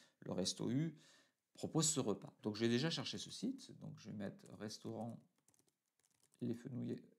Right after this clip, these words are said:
restaurant universitaire Les Fenouillères. Hop, ça apparaît tout de suite ici. Et là, donc, j'ai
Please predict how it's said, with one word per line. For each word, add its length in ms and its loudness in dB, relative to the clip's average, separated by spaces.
restaurant 460 -2
universitaire 800 0
Les 140 2
Fenouillères. 560 0
Hop, 220 -4
ça 160 -14
apparaît 340 -20
tout 140 -20
de 0 -
suite 220 -20
ici. 380 0
Et 40 -2
là, 200 8
donc, 180 4
j'ai 420 2